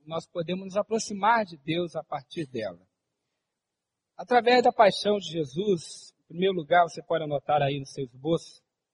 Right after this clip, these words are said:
vença a orfandade espiritual.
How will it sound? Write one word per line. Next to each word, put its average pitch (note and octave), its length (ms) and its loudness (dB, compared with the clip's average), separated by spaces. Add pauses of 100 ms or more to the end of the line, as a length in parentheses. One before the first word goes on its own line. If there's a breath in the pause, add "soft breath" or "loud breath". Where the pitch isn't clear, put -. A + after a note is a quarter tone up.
(500)
vença A3 840 4 (440)
a E3+ 220 10
orfandade F3 1300 6 (380)
espiritual. E3+ 1040 2